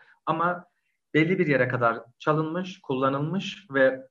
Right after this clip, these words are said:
belli bir yerden sonra bakımlarının belki yetersiz olmasına ya da çok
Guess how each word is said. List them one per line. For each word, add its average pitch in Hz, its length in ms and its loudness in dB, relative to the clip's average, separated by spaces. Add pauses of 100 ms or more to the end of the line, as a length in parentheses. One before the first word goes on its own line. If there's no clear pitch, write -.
(720)
belli 147 240 2
bir 214 100 2
yerden 147 400 2
sonra 131 720 -4
bakımlarının 135 800 -2
belki 135 280 0
yetersiz 127 460 -4
olmasına 104 380 -4
ya 104 100 -2
da 104 80 -4
çok - 420 -4